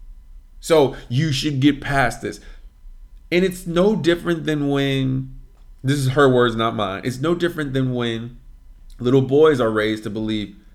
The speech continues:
'Oh, man up.'" What? Is what she said. She's like,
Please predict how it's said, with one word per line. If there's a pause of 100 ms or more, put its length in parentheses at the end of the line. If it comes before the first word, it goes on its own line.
(320)
'Oh,
man
up.'" (3250)
What? (1080)
Is
what
she
said.
She's
like,